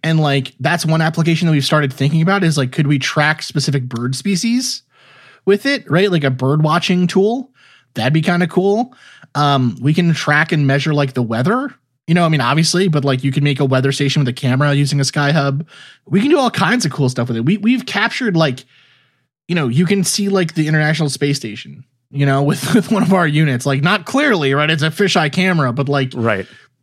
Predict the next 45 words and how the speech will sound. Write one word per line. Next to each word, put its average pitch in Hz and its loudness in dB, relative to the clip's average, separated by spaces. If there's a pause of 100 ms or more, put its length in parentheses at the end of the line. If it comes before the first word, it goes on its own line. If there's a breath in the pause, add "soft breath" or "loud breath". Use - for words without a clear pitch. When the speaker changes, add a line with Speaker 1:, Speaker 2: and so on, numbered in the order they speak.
(140)
Speaker 1:
our 175 4
goal 175 4
is 165 0
to 156 -2
add 156 2
other 151 0
cameras, 135 0
to 123 -8
add 143 0
telescoping, 135 0 (120)
um, 123 0
capabilities, 123 -2
like, 123 -2
all 139 2
those 135 0
other 127 -2
things. 127 -2
So 123 -2 (380 loud breath)
there's 180 2
a 185 2
lot 190 2
of 190 2
applications 160 0
for 143 -2
something 139 0
like 131 -2
this 127 -2
that, 131 -4
yeah, 135 0
we, 131 0 (340 loud breath)
we 147 2
really 170 2
hope 160 0
people 143 0
will 131 0
play 135 -2
with 156 0
it 208 -2
and, 135 0 (760 soft breath)
you 156 0
know, 139 0 (180)
again, 131 0
run 143 2
with 160 0
the, 135 0